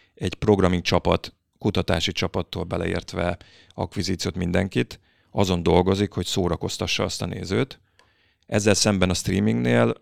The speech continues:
ö, egy mesterséges intelligencia ajánl fel valamit, és nekem kell kitalálni, hogy mit nézzek. Tehát az kijött egyébként filmes kutatásokban, hogy nem szeretnének gondolkodni a nézők, tehát, ö, ezüstálcán szeretnék, hogyha az, amit ők szeretnek, Kínával legyen,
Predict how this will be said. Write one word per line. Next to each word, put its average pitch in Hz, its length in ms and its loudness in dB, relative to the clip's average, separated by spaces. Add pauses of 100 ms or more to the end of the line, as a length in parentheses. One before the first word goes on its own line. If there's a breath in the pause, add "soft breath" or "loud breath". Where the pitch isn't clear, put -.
(160)
ö, 98 340 0
egy 92 120 -2
mesterséges 95 600 0
intelligencia 90 680 -4
ajánl 92 260 -2
fel 90 240 -2
valamit, 95 480 -2 (640)
és - 120 -6
nekem 110 280 0
kell 87 120 -4
kitalálni, 85 720 2 (720 soft breath)
hogy 92 460 0 (160)
mit 92 180 -2
nézzek. 85 540 -2 (280)
Tehát 95 340 -2 (380 soft breath)
az 101 200 0
kijött 113 380 6
egyébként 95 400 0
filmes 95 300 0
kutatásokban, 95 880 0
hogy 95 400 -2 (640 soft breath)
nem 104 200 2
szeretnének 87 520 0
gondolkodni 87 500 -2
a 90 40 0
nézők, 90 360 0
tehát, - 360 -6
ö, 92 420 -4
ezüstálcán 90 600 -4
szeretnék, 87 640 -8
hogyha 92 380 -4
az, 92 200 -4
amit 92 240 -4
ők 98 200 0
szeretnek, 87 560 -2
Kínával 92 480 -6
legyen, 107 360 0